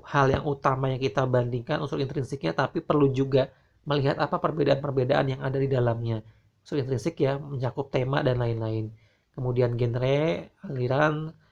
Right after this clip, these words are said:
stilistika, majas, dan suasana itu bisa kita bandingkan juga. Aliran dan angkatan juga bisa dibandingkan. Dan yang terakhir adalah, yang paling penting adalah unsur ekstrinsiknya. Ya, unsur ekstrinsiknya ini sangat penting karena da-,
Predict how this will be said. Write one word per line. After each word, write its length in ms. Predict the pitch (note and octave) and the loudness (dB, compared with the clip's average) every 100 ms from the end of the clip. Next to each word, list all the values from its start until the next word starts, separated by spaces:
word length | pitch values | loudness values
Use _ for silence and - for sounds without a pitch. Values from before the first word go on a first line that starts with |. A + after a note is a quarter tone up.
| _ _ _ | _ _ _
stilistika, 880 | - - - B2 - - - D3+ D#3 | -20 -10 -4 -4 -4 -8 0 2 2
majas, 480 | C#3+ C3 B2+ C#3+ C#3+ | 0 -2 -2 -2 -2
dan 160 | B2 | -2
suasana 640 | - B2+ - G#3 C3 D3+ D#3+ | -2 -4 -4 -6 -2 0 0
itu 160 | C#3+ | -2
bisa 240 | C#3+ A#2+ C3 | -2 -4 -6
kita 240 | B2+ - | -8 -4
bandingkan 480 | A#2+ A#2+ A#2+ A#2 A#2+ | -2 -2 -4 -4 -4
juga. 480 | A#2+ A#2+ C#3 D#3+ F#3+ _ _ _ - | -4 -2 -2 -2 -4 _ _ _ 0
Aliran 560 | C3 C3 B2+ C#3+ D3 | 2 4 4 4 4
dan 20 | C#3 | 0
angkatan 400 | A#2+ C#3 - C#3+ | -2 -2 -2 0
juga 240 | C#3 C3+ C3 | 0 0 0
bisa 160 | D3+ | -2
dibandingkan. 720 | B2+ B2 A#2+ A#2+ A#2+ E3 D3+ | -2 0 0 -2 -4 -2 -2
Dan 240 | C#3+ C3+ D3 | -2 -2 -2
yang 80 | C#3 | 2
terakhir 240 | C#3 D#3 | 4 4
adalah, 240 | B2+ C#3+ D#3 | 4 2 2
yang 160 | D3+ C#3 | 0 2
paling 240 | C#3+ C#3 | 2 0
penting 160 | D3 D3 | -4 -2
adalah 240 | C#3+ E3 | -2 -2
unsur 240 | E3 - C#3+ | -6 -4 -6
ekstrinsiknya. 720 | C#3 C#3 A#2+ A#2+ - - A2+ - _ _ _ _ | -4 -4 -4 -6 -10 -8 -10 -12 _ _ _ _
Ya, 320 | - A#2+ A2+ - - _ - | -2 -2 -2 -6 -20 _ -8
unsur 240 | C3+ - | -6 -2
ekstrinsiknya 640 | D3+ - D#3 C#3 D3 D#3 D3+ | -2 0 -2 0 -2 -4 -4
ini 80 | |
sangat 240 | E3+ C#3+ C3 | -4 -4 -2
penting 400 | C#3 B2+ D3+ D3+ | -4 -2 -4 -2
karena 240 | C#3 D#3 E3 | -2 -2 0
da-, 160 | C#3 | 0